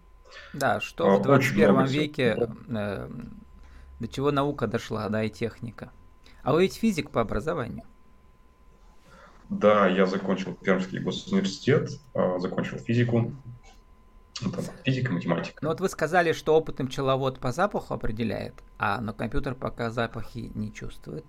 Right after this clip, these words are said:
Speaker 1: но звук чувствует. И у вас как раз, видимо,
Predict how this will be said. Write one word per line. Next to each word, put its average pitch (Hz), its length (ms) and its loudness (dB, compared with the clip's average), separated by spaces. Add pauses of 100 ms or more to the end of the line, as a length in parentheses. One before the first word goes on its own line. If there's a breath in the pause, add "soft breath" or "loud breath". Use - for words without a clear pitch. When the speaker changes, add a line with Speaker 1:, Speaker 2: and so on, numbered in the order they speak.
Speaker 1:
но 120 420 2 (720)
звук 107 420 -4
чувствует. - 540 -6 (100)
И - 80 -4
у 110 60 2
вас 147 200 0
как - 200 -6
раз, 139 200 -2
видимо, 123 460 -2